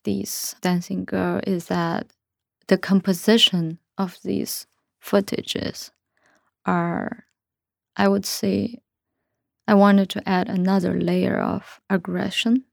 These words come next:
and manipulation over the gaze,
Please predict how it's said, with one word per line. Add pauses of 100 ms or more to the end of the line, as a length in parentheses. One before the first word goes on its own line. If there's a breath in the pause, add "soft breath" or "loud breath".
(220)
and
manipulation (1040)
over (420)
the
gaze,